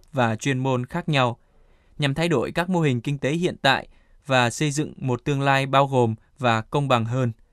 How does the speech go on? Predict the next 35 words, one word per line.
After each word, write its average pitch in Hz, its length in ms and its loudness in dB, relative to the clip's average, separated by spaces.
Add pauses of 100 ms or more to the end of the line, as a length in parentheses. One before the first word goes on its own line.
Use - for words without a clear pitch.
(540)
Vào 135 120 -2
ngày 131 140 0
hai 156 120 0
mươi 160 180 0
tư 160 200 2
tháng 151 220 -4
chín 151 320 -2 (220)
năm 147 160 -2
hai 151 140 0
nghìn 123 280 0
không 135 240 -4
trăm 143 240 0
hai 147 120 -2
mươi 139 140 -4
hai 143 320 0 (220)
tại 113 160 -2
Assisi, 127 720 0 (400)
Đức 160 140 -8
Thánh 175 160 0
Cha 165 260 0
đã 160 100 -4
cùng 131 220 -2
với 143 120 0
hàng 147 220 -2
ngàn 123 220 2
người 123 140 0
trẻ - 340 -6 (200)
của 123 140 -4
hơn 151 200 2
một 131 160 -2
trăm 147 200 -2
hai 151 200 -2
mươi 151 160 -2
quốc 180 200 -6
gia 139 320 0